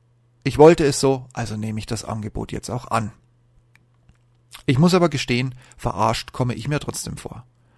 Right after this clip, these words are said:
Aber wenigstens kam das Geld schnell, so dass ich den Vorgang unter „ausprobiert, aber nie mehr wieder“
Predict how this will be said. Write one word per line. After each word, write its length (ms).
Aber 200
wenigstens 440
kam 240
das 180
Geld 240
schnell, 340
so 180
dass 220
ich 160
den 120
Vorgang 380
unter 440
„ausprobiert, 560
aber 140
nie 160
mehr 180
wieder“ 340